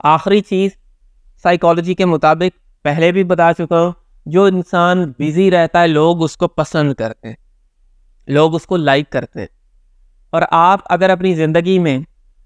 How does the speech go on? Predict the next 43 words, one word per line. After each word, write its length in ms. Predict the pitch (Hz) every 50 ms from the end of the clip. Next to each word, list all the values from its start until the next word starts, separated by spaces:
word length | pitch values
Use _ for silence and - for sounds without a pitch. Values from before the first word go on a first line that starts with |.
| -
बिजी 400 | 131 131 135 151 156 170 202 214
नहीं 140 | 196 190 175
रहते, 440 | 151 127 127 123 - - 131 123 - _ _ _ _ _ _ -
कोई 100 | 175 165
काम 380 | - - 165 165 170 175 180
करने 320 | 180 185 175 165 170 175 165
के 120 | 175 170
लिए 200 | 165 160 160 156
है 180 | 135 139 127 135
ही 120 | 143 143
नहीं, 180 | 139 127 123 - _ _ _ -
जैसे 280 | 156 151 151 - 180 170
मैंने 360 | 165 165 160 165 170 170 -
आपको 340 | - 151 147 - - 175 165
बताया 440 | 151 147 - 147 143 143 147 170 - _ _ _ _ _ _ _ _
कि 140 | 165 170 170
अगले 380 | - - 165 156 175 185 185
बंदे 280 | 175 170 165 165 170 170
को 100 | 185 180
मल्टीपल 540 | 175 175 180 185 - 214 208 220 220 208 196 - _ -
ऑप्शंस 440 | 160 160 - - - 190 180 - -
दे 180 | 147 135 123 113
रहे 100 | 113 110
हो, 40 | - _ _ _ - _ _ _
भाई 160 | 151 165 190 196
आप 220 | 190 175 175 170
भी 140 | 175 185 202
इतने 240 | 196 - 202 202 196
बिजी 300 | 165 151 151 160 190 190
होने 260 | 180 175 175 175 180
चाहिए 420 | - 180 160 156 156 170 180 196
कि 160 | 190 - 208
आपके 460 | - - 160 165 165 165 - - 196 175
पास 240 | - 190 185 - _
फिर 100 | 214 196
नेक्स्ट 360 | 185 165 170 175 170 - 185
डे 120 | 180 196
फ्री 280 | 185 - 196 185 196 190
नहीं 280 | 185 180 175 170 160 143
है, 100 | 110 - _ _ _ _ _ _ _ _ _
इतना 380 | 175 180 - 208 202 202 214 214
काम 440 | - - 196 180 175 170 165 151 135
है, 120 | 120 120